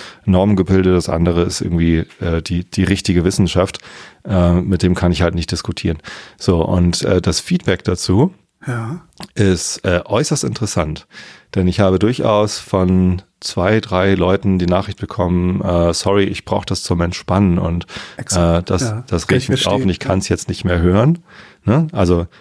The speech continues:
Speaker 1: ich habe auch immer dazu gesagt, es gibt, es gibt Kapitelmarken. Ihr könnt das, den Haltungsblock überspringen, wenn ihr möchtet. Das nehme ich euch nicht mal übel. Dann sagen einige, "Ja, aber ich will ja nichts überspringen müssen." Dann, äh, fühlen sie sich unhöflich und so. Ähm,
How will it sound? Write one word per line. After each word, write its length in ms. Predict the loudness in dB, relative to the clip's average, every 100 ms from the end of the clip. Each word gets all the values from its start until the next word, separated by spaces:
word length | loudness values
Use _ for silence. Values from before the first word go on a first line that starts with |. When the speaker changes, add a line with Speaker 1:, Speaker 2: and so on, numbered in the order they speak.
| -4
Speaker 1:
ich 80 | 0
habe 140 | 2
auch 60 | 2
immer 160 | 2
dazu 200 | 2 2
gesagt, 220 | 2 2
es 100 | -2
gibt, 320 | -2 -4 -4 -8
es 160 | -6
gibt 220 | -6 -4
Kapitelmarken. 720 | -2 0 2 2 2 0 -2 -4
Ihr 100 | -4
könnt 280 | -2 -2 -2
das, 120 | 0
den 160 | 2
Haltungsblock 520 | 2 0 -2 -2 -2 -2
überspringen, 480 | -4 0 0 2
wenn 100 | 2
ihr 80 | 2
möchtet. 320 | 0 -2 -4
Das 120 | -2 2
nehme 160 | 2
ich 100 | 2
euch 160 | -2 -2
nicht 180 | -4 -4
mal 180 | -4 0
übel. 440 | 0 2 2 0 -4 -18 -20 -4
Dann 120 | 0
sagen 220 | 2 2 2
einige, 280 | 4 4
"Ja, 80 | 4
aber 80 | 2
ich 140 | 0
will 100 | 2
ja 120 | 2 2
nichts 200 | 0 -2
überspringen 560 | -4 -4 -2 2 2
müssen." 260 | 2 0 2
Dann, 240 | 2 2
äh, 220 | 0 -2 -2
fühlen 280 | -2 0
sie 60 | 0
sich 180 | -2 0
unhöflich 720 | 2 4 2 0 -2 -6 -4
und 120 | -4
so. 160 | -4 -8 -10 -18 -18 -6
Ähm, 420 | 0 2 4 2